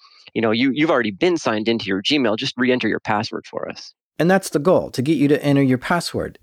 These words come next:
Speaker 2: If these hackers could get the password to the victim's email, they would have access to the email and be able to read what that person was working on and what they're gonna do next. And so that was the intention of these phishing emails.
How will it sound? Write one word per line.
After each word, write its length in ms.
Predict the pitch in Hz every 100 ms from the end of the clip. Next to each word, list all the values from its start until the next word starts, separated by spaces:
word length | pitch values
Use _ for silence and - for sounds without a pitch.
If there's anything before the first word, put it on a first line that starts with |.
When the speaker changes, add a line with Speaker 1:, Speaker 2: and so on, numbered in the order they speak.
| _ -
Speaker 2:
If 140 | 127
these 180 | 165 160
hackers 340 | 165 180 190
could 140 | - 156
get 160 | 151
the 60 | 147
password 520 | - 147 - 175 175
to 100 | 175
the 120 | 143
victim's 520 | 127 - 151 143 127
email, 540 | 151 165 180 196 196 - -
they 240 | 131 175
would 140 | 196
have 200 | 180 202 190
access 420 | 160 180 190 180
to 300 | - 202 202
the 320 | 185 190 - 160
email 360 | 202 190 190
and 120 | 180
be 80 | 180
able 140 | 202 180
to 80 |
read 380 | 175 170 196 180
what 100 | 185
that 160 | 190 185
person 260 | 202 196
was 120 | 196 160
working 340 | 170 196 196
on 400 | 190 190 190 196
and 260 | 165 185 170
what 140 | 185
they're 80 | 196
gonna 180 | 196 185
do 140 | 196
next. 460 | 202 220 - - - - - _ _
And 100 | -
so 100 | 139
that 160 | 190 185
was 140 | 180
the 80 | 160
intention 560 | 165 147 143 143 - 143
of 200 | 131 139
these 260 | 135 151
phishing 340 | - 170 175 185
emails. 480 | 208 135 73 113